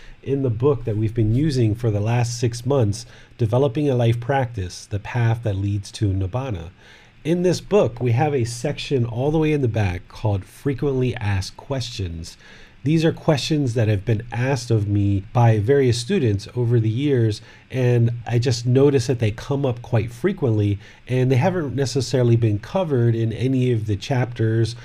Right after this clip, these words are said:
that we've been studying previously, so I kinda group them together in this area that I call Frequently Asked Questions. So we're gonna be going one by one through these eleven questions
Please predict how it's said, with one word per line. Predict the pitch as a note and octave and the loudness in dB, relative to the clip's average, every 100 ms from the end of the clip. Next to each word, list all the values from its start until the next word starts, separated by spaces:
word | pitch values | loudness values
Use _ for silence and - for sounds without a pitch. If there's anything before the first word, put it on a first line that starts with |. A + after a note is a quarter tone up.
| - - | -16 -6
that | A2 | -2
we've | G#2 A2 G#2 | 0 0 2
been | A2 | 0
studying | - A#2+ A2 G2 | 0 0 2 0
previously, | - F3+ C#3+ A2 - G2+ | 0 2 2 0 0 -2
so | - | 0
I | A2+ | -2
kinda | A#2+ F#3 C#3 | -2 -2 0
group | G#2+ C#3 - | 2 2 2
them | B2+ | 0
together | A#2+ G#2 A#2 A2 G#2 F#2+ - - - | 2 2 2 2 0 -2 -8 -16 -4
in | A#2+ | 4
this | A#2+ A#2 - | 4 4 2
area | A2+ A#2 A#2 | 2 4 4
that | G#2+ | 2
I | G2 | 0
call | F#2+ - G#2+ | -2 -2 -2
Frequently | G2+ - A#2+ A#2+ G2 F#2+ | -2 0 0 0 -2 -2
Asked | F#2 F2+ - | -4 -8 -10
Questions. | - A2 G2+ - F2 E2 - - - - | -6 -4 -4 -8 -10 -10 -16 -18 -20 -8
So | - C#3+ | 0 2
we're | |
gonna | E3+ A3 | 2 2
be | G#3 | 0
going | D3+ C3 C3+ B2+ A#2 | 0 2 2 2 2
one | A#2+ D3+ | 2 0
by | E3 D3+ | 0 0
one | A#2 A2 G#2 | 2 2 0
through | G2+ A2 | 0 -2
these | G#2+ G#2 | 0 0
eleven | F#2+ G2+ A#2+ C3+ D3 | 0 2 2 0 -2
questions | A#2 - A#2+ A#2 - G#2 F2+ F2+ F#2 | -6 -4 -2 -2 -2 -2 -2 -4 -10